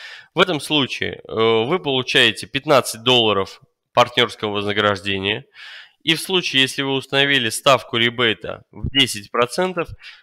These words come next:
вы возвращаете десять процентов от пятнадцати долларов обратно клиенту на счет. То есть, по большому счету, клиент открыл и закрыл сделку объемом в один лот,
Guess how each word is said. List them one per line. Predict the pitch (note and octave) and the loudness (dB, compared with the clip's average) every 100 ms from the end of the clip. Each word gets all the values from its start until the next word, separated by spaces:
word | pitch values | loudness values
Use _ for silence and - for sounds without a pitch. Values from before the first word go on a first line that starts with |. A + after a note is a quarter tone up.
| - | -8
вы | E3 | -4
возвращаете | F3+ D3 C#3+ - D#3+ D3 B2 | -2 0 -2 0 0 -2 -6
десять | C3 C#3+ - - | -6 -4 -4 -4
процентов | A#2+ A#2 F3 D#3 A#2+ - - | -2 -2 0 -2 -4 -8 -4
от | A#2+ - | -4 -4
пятнадцати | B2+ C#3 B2+ - - B2 | -6 0 0 0 -6 -4
долларов | B2 E3+ F3 C#3+ - - - | 0 2 4 2 -2 -10 -2
обратно | A2+ A2 A#2 B2 B2+ | 0 2 2 2 0
клиенту | - A2+ A2+ G#2+ G#2 | -2 2 2 0 -2
на | G2+ | -2
счет. | - F#2+ - | -2 -8 -4
То | A2+ | 0
есть, | A#2 - - _ | 2 0 -10 _
по | A2+ | 0
большому | B2 A#2+ D3 A#2+ | 0 0 -2 -4
счету, | A#2 C#3 A2+ - | -2 -2 -4 -6
клиент | C3+ C3 G#2+ G2 - | -2 2 0 -2 -2
открыл | A2+ - C#3 B2 G#2+ | -2 0 -4 -2 -2
и | G2 | -4
закрыл | G#2+ - A2 G2 | -6 -6 -10 -10
сделку | F2 G#2+ A#2 - E3+ | -4 -2 -2 -6 -8
объемом | A#2+ C#3 D3+ D3 C#3 | -6 -4 -2 0 0
в | |
один | C#3 C3+ C3+ | -2 -4 -2
лот, | C3+ | -2